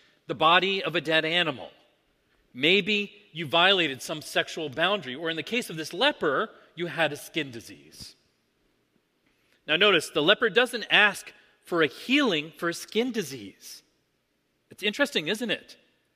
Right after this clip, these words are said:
That's what you'd expect of him. He asked to be cleansed. Why is that?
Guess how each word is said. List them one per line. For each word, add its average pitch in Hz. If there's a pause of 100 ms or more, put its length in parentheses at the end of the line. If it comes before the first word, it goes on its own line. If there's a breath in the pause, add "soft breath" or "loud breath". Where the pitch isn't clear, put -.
(120)
That's 190
what 196
you'd 185
expect -
of 139
him. 90 (1500)
He 196
asked 240
to 185
be 190
cleansed. 208 (640)
Why 185
is 254
that? -